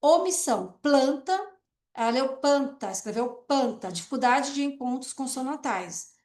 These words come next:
Adição, pneu, ela escreveu um i aqui, ó. Inserção de vogal de apoio. E inversão, bruxa, ela escreveu burcha. Alterações das ordens das letras. Então, isso aqui é tudo pra você.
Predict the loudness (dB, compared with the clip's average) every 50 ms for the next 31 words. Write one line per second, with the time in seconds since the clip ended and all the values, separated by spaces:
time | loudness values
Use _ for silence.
0 | _ _ _ _ 0 0 2 0 0 -2 -4 -2 -2 -2 -2 -4 -8 -14 _ _
1 | 0 0 0 0 2 4 4 4 4 2 0 -2 -6 -14 _ _ _ _ _ _
2 | _ _ -2 -2 -2 -2 -2 0 2 2 2 2 2 2 4 4 4 2 0 -2
3 | -6 -6 -4 -2 -2 -2 -4 -6 -10 -16 -20 _ _ _ _ _ _ _ _ _
4 | _ 0 0 0 0 0 -6 -10 -12 -12 -8 -2 0 2 2 2 2 2 2 2
5 | 2 0 0 -2 -4 -2 -2 -2 -2 2 4 4 4 4 4 0 -4 -8 -6 -6
6 | -6 -6 -6 -8 -8 -6 -6 -6 -8 -10 -12 -18 _ _ _ _ _ _ _ _
7 | _ _ _ -2 0 0 0 0 0 0 0 0 0 0 0 0 0 -2 -8 -14
8 | _ _ _ -6 -2 0 0 0 0 0 0 0 0 0 -2 -4 -10 _ -8 -6
9 | -6 -6 -4 -2 -2 -2 -2 0 0 0 2 2 0 0 0 -2 -2 -2 -2 -4
10 | -6 -8 -12 _ _ _ _ _ _ _ _ -2 -2 0 0 -2 -2 -2 -2 -2
11 | -4 -4 -4 -6 -4 -4 -2 -2 -2 -4 -4 -6 -8 -8 -6 -6 -8 -8 -6 -6
12 | -4 -2 -2 -2 -2 -4 -4 -2 -2 -2 -2 -2 -4 -4 -4 -4 -4 -2 -2 -2
13 | -2 -2 -4 -6 -12